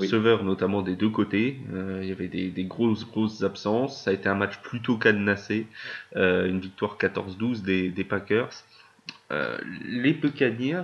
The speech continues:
depuis le début de la saison, ont quand même des grosses difficultés, euh, offensives. Euh, leur meilleur, euh, leur meilleur résultat,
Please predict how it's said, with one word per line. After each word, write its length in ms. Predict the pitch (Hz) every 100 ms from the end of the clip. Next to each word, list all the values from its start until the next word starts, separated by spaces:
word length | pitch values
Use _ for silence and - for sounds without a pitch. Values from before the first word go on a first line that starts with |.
| 156
depuis 360 | 120 110 110
le 80 | 107
début 240 | 110 117 120
de 100 | 107
la 80 |
saison, 520 | 101 - 92 98 135 214 - - - - - _ -
ont 80 | 98
quand 160 | 113
même 200 | 131 151 107
des 80 |
grosses 440 | 92 - 143 156 107
difficultés, 920 | 107 - 107 98 92 107 104 98 - -
euh, 260 | 62 55 -
offensives. 800 | 110 - 95 - 95 127 151 147 -
Euh, 380 | 101 92 92 92
leur 260 | 95 95 98
meilleur, 520 | 101 107 110 107 101
euh, 200 | 95 95
leur 180 | 95 101
meilleur 280 | 101 101 101
résultat, 720 | 104 104 98 113 110 104